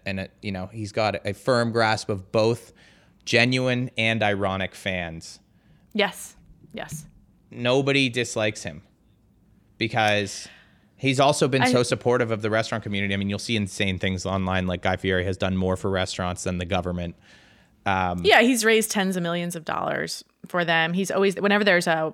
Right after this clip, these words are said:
Speaker 2: a wildfire in California, he's out there cooking for the firefighters. I think there was, like, a group of haters against Guy Fieri a while ago, and then there was the backlash and backlash to the backlash, and, like, I think people have come around, and they just, he's just kind of beloved,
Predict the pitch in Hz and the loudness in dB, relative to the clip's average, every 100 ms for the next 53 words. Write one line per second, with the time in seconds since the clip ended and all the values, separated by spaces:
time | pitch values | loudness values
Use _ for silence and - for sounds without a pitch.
0 | - 180 170 160 170 170 165 165 170 160 | -6 -6 0 0 0 0 0 -2 -4 -4
1 | 160 160 165 160 165 170 - 160 - 156 | -4 -4 -4 -8 -6 -6 -2 -2 -2 -4
2 | - 175 165 165 160 - 151 151 - 156 | -4 -8 -8 -8 -6 0 0 0 0 0
3 | 156 151 147 156 - - - - 214 226 | 0 -2 -2 -6 -10 -14 -16 0 4 6
4 | 226 208 170 175 175 180 175 - 170 160 | 6 4 4 4 6 4 2 0 2 2
5 | - - - - _ 175 - 175 170 175 | -2 -12 -20 -20 _ -4 -4 -8 -8 -2
6 | 175 175 175 170 175 160 165 - 156 170 | 0 2 2 0 -2 -4 -4 -2 0 0
7 | 175 170 175 175 170 165 160 156 160 170 | 0 2 2 2 2 0 0 2 2 2
8 | 175 170 170 170 170 165 165 160 156 165 | 2 2 4 4 2 0 -2 -4 -4 -2
9 | 156 160 170 165 165 160 156 - 160 165 | 0 2 0 -2 -4 -8 -6 -4 -4 -4
10 | 160 165 160 160 165 160 156 165 160 156 | -8 -6 -4 -4 -2 -4 -4 -6 -6 -4
11 | 165 - 170 165 - 156 151 165 156 156 | -6 -6 -6 -6 -6 -8 -6 -4 0 0
12 | 151 156 151 151 156 156 - - 170 156 | 0 -4 -4 -4 -6 -12 -14 -10 -8 -6
13 | - - 160 156 - 151 165 208 254 | -8 -6 -6 -4 -4 -2 0 -2 -4